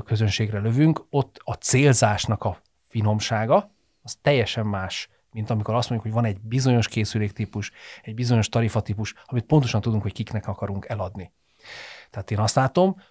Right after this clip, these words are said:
hogy a kevésbé célzott, nagy elérésű megoldások, tehát mondjuk így, hogy A V-re optimalizált megoldások, és az egészen, ö, másik végen lévő konverzióra optimalizált, vagy konverzió alapú megoldások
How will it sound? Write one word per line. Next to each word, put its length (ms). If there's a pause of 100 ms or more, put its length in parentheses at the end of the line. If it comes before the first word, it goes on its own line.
(120)
hogy 240
a 340 (640)
kevésbé 600
célzott, 720
nagy 160
elérésű 440
megoldások, 480
tehát 180
mondjuk 200
így, 220
hogy 100
A 140
V-re 260
optimalizált 640
megoldások, 720 (600)
és 200
az 180
egészen, 760
ö, 500 (380)
másik 360
végen 420
lévő 320
konverzióra 800
optimalizált, 600
vagy 100
konverzió 320
alapú 180
megoldások 600